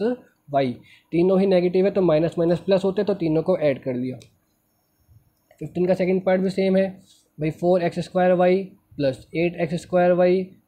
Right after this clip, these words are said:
प्लस अगला नंबर नेगेटिव था तो ब्रैकेट के अंदर लिख लिया माइनस टू एक्स स्क्वायर वाई। तो फ़ोर और एट तो हमारा as it is आ गया और ये प्लस माइनस क्या हो गया, माइनस टू एक्स वाई।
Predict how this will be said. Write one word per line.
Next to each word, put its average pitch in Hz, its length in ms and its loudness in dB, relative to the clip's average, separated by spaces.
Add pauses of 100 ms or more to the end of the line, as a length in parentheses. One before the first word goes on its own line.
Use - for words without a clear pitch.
(100)
प्लस 165 240 0
अगला 156 240 0
नंबर 160 240 0
नेगेटिव 160 460 -2
था 170 60 -2
तो 170 100 -2
ब्रैकेट 147 340 -2
के 165 60 0
अंदर 160 100 -2
लिख 160 140 -6
लिया 180 120 0
माइनस 151 440 0
टू 160 140 -2
एक्स 143 160 -6
स्क्वायर 165 420 0 (340)
वाई। 123 240 -4 (380)
तो 160 80 -6
फ़ोर 190 360 2
और 180 280 0
एट 180 220 0
तो 190 60 2
हमारा 180 260 2
as 170 180 0
it 180 120 -2
is 180 100 2
आ 175 100 4
गया 180 200 2
और - 340 -12
ये 165 80 0
प्लस 170 360 -2
माइनस 170 300 0
क्या 165 120 -2
हो 147 80 -2
गया, 165 100 -2
माइनस 143 480 -2
टू 156 100 -4
एक्स 147 220 -8
वाई। 151 200 -4